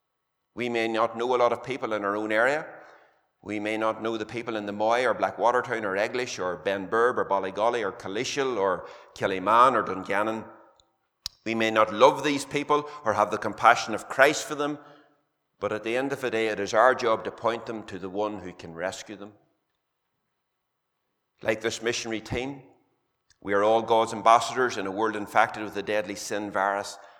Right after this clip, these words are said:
and we have access to the vaccine. These men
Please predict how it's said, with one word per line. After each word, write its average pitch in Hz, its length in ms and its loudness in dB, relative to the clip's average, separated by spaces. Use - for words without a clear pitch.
and 95 240 -4
we 120 300 -6
have 98 260 -10
access 98 580 -4
to 95 300 -8
the 82 80 -18
vaccine. - 400 -12
These 107 260 -4
men 117 340 0